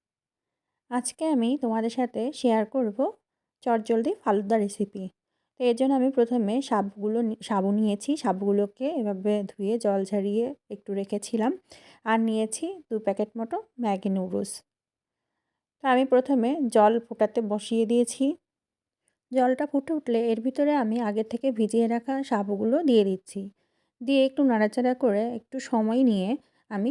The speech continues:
সাবুগুলোকে প্রথমে একটু অর্ধেকের বেশি, মানে এইটটি পার্সেন্ট মতো আমি সিদ্ধ করে নেব। সাবুগুলো এইটটি পার্সেন্ট মতো সিদ্ধ হয়ে গেলে এর ভিতরে আমি ম্যাগি নুডলসগুলো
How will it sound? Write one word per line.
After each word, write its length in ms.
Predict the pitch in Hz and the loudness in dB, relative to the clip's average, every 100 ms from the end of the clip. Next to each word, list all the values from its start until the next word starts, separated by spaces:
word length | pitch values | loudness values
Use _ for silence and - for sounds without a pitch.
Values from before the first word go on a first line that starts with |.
| 339 | -4
সাবুগুলোকে 760 | - 202 208 202 208 220 - 427 523 _ _ _ _ | 2 2 2 0 0 0 -4 -8 -8 _ _ _ _
প্রথমে 400 | 233 220 233 247 440 - | -6 -4 0 2 0 -4
একটু 300 | 233 _ 294 508 523 _ _ _ _ _ _ _ - | -10 _ -4 -4 -6 _ _ _ _ _ _ _ -2
অর্ধেকের 600 | 226 220 - 262 320 277 | 0 0 -6 -4 0 4
বেশি, 300 | 196 - 302 | 2 2 2
মানে 320 | 262 208 208 | 2 2 0
এইটটি 300 | 214 226 226 | 0 -2 -2
পার্সেন্ট 480 | 254 214 - 269 233 | -4 -4 0 2 2
মতো 160 | 202 277 | 0 -2
আমি 220 | 302 220 | 0 0
সিদ্ধ 360 | 302 - 202 190 | 0 0 -2 -2
করে 220 | 202 202 | -2 0
নেব। 260 | 190 - - - _ _ _ _ _ _ _ _ - | -2 -4 -8 -10 _ _ _ _ _ _ _ _ 0
সাবুগুলো 480 | 277 277 285 311 - | 2 2 4 4 4
এইটটি 280 | 269 262 285 | 0 0 0
পার্সেন্ট 340 | 277 269 302 294 | 0 0 0 0
মতো 180 | 277 294 | 0 -4
সিদ্ধ 340 | - 247 - | 0 0 0
হয়ে 300 | 285 302 294 | 0 2 4
গেলে 360 | 285 220 208 262 | 4 4 4 2
এর 220 | 233 226 | 2 2
ভিতরে 380 | 240 262 277 320 247 | 2 2 2 0 -2
আমি 400 | 214 180 262 - _ _ _ _ _ 247 | -4 -4 -4 -8 _ _ _ _ _ -2
ম্যাগি 220 | 226 233 | 0 2
নুডলসগুলো 640 | 247 247 262 - 285 214 | 2 0 -4 -2 0 2